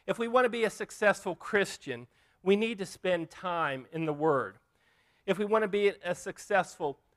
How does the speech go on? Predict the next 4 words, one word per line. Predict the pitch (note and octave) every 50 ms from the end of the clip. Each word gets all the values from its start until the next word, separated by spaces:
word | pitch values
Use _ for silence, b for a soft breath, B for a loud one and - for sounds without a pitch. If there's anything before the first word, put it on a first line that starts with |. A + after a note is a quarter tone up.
| _ _ _
husband, | _ - G3+ G3 G3 F3 C#3+ C#3 C3+ C#3+ A2+ G#2+ B2+ _ _ _ _ _ _ _ _ _
father, | _ F#3 F3+ F3+ F3+ E3+ D#3 C3 A#2 A2 - - -
wife, | D#3 D3+ D#3+ F#3+ F#3+ F#3+ F3+ D#3 - -
mother, | E3 D#3+ E3 F3 F3+ F3 C3+ C3 A2+ G#2 G#2+